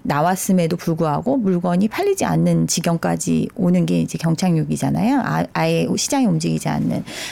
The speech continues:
근데 연착륙을 위해서 어떤 대출을 풀어주면서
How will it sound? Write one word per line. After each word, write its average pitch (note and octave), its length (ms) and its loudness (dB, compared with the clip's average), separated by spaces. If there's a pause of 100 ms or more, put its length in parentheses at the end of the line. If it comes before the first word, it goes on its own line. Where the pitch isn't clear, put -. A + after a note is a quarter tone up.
근데 C4 120 2
연착륙을 B3+ 1400 2
위해서 F#3 520 2 (260)
어떤 F#3+ 220 0
대출을 G3+ 560 0
풀어주면서 G3+ 760 0